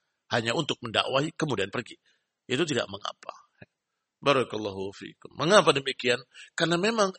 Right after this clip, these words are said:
ingkarul munkar wajib. Man ra'a minkum munkaran falyughayyirhu biyadihi.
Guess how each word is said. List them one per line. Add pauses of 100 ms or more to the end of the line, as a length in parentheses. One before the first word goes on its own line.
ingkarul
munkar
wajib. (1120)
Man
ra'a
minkum
munkaran
falyughayyirhu
biyadihi.